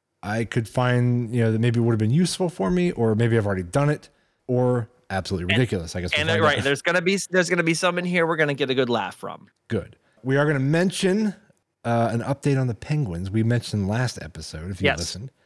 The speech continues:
Speaker 1: And I have a, I have an interesting Bigfoot story, <laughs> which I'll get to, and I have one
Speaker 2: We, we, yeah, and if you listen to the show, we love hate, we love hate Bigfoot.
Speaker 1: <laughs> Yeah, this is, this is pretty funny. It's stupid.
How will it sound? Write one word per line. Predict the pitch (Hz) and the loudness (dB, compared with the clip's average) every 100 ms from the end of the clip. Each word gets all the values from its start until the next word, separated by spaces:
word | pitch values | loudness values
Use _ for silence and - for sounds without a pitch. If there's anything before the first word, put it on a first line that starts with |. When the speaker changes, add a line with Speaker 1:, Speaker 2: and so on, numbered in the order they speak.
| _ _ _ _ _ - | _ _ _ _ _ -4
Speaker 1:
And | 113 120 123 123 123 120 - | 0 2 2 2 2 -2 -4
I | 117 | 0
have | 117 135 120 | 2 2 2
a, | 113 101 - - - _ _ - | 0 -2 -12 -20 -20 _ _ 0
I | |
have | 117 | 0
an | 113 | 2
interesting | 131 147 139 151 110 - | 0 0 2 0 0 0
Bigfoot | 127 117 - 117 | 0 0 -2 -4
story, | - 113 107 139 131 - _ _ _ | -2 0 2 2 0 -6 _ _ _
<laughs> | _ - - 139 | _ -16 -14 -8
which | 104 98 | -6 -2
I'll | 101 | -2
get | 92 95 - | -2 -6 -2
to, | 104 | 0
and | 101 104 | 2 2
I | 101 | 2
have | 98 | 0
one | 104 110 185 | 0 0 2
Speaker 2:
We, | 196 226 | 2 0
we, | 175 208 202 190 _ | 0 0 0 -4 _
yeah, | 156 127 101 | -2 0 0
and | 139 | -2
if | 147 | 0
you | 160 | 0
listen | 175 - 165 | 0 -2 -4
to | |
the | 147 | -2
show, | 139 139 123 123 110 | 0 2 2 2 -2
we | - 135 | -2 -2
love | 131 135 120 | 2 0 0
hate, | 131 - 139 127 - | -6 -6 -6 -6 -4
we | - | -2
love | 147 175 180 | 2 2 2
hate | 165 156 | -2 -2
Bigfoot. | 131 117 190 110 170 - | -4 -2 -2 -2 -4 -10
Speaker 1:
<laughs> | 277 - - - - - - | -14 -18 -14 -12 -14 -18 -8
Yeah, | 104 92 | -4 -2
this | 117 - | -4 -6
is, | 104 | -8
this | - 120 - | -6 -6 -4
is | 104 92 | -6 -8
pretty | - 85 | -8 -8
funny. | 78 80 76 | -10 -12 -14
It's | 76 - | -14 -12
stupid. | - 87 - | -10 -12 -14